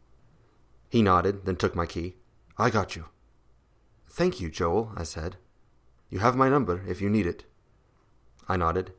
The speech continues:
"You're a good friend." "Speaking of, weren't you going to set things up for Goosh's show?"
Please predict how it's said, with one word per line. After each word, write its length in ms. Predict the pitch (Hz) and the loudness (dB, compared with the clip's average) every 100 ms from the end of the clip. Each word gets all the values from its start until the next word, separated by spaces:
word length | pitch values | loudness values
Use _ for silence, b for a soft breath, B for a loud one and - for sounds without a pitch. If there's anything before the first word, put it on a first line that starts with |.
| - _ | -20 _
"You're 160 | 104 117 | 0 2
a 40 | |
good 160 | 101 - | 4 2
friend." 380 | - 87 80 - - _ _ _ _ _ _ _ | 2 -2 -4 -12 -20 _ _ _ _ _ _ _
"Speaking 420 | - - 208 127 87 | -14 0 0 2 2
of, 400 | 82 98 - - - - | 2 0 -4 -12 -16 -6
weren't 180 | 123 - | -2 0
you 80 | 208 | 4
going 160 | 196 160 | 6 6
to 60 | |
set 200 | - - | 2 0
things 240 | - 123 107 | 0 0 2
up 160 | 135 | 2
for 100 | 117 | 0
Goosh's 380 | 101 117 143 117 | 2 2 2 -2
show?" 360 | - 104 139 | 0 0 -2